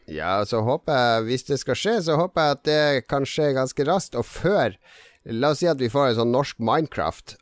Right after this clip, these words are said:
og så kommer N F I på banen et halvt år etter. «Ja, nå skal vi skifte navn til Norsk Film- og Spillinstitutt.» Ta og gjør det først, da. Og så kan dere si at dere har vært med å bygge opp disse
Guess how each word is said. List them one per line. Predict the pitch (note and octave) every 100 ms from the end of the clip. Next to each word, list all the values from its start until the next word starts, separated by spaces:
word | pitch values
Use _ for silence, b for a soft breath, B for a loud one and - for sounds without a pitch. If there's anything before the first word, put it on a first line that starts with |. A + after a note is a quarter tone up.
| G#2+
og | -
så | E3+
kommer | G3 A2 G#2
N | G2+ A2
F | G#2+ A2+
I | A#2+
på | G2
banen | F#2 A2 A2+ G2+
et | D#2+ A2
halvt | A2 -
år | G2+
etter. | G2+ A2
«Ja, | G#2+
nå | C3+ F3+
skal | - D#4+
vi | G#3
skifte | G3 - E3+ D#3 D3 C3+
navn | B2+ D3 D3 B2+
til | B2 B2
Norsk | B2+ A#2+
Film- | A#2 C3 B2
og | A#2
Spillinstitutt.» | - B2+ B2+ A#2 B2 A#2 A2+ -
Ta | - B2
og | G#3
gjør | A#2
det | G#2+
først, | - G3+ - - - -
da. | F#2 B B B
Og | G#2+
så | - B2+
kan | B2+
dere | A#2 G2+ A#2 G#2+
si | B2
at | A2 F#2+
dere | A2 - G#2
har | F#2+
vært | G2
med | A2 G#2 C#3+ C#3+ D#2 E2+
å | - F2+
bygge | G2 F#2
opp | F#2+ -
disse | F2+ - F#2+ F2 E2+ F2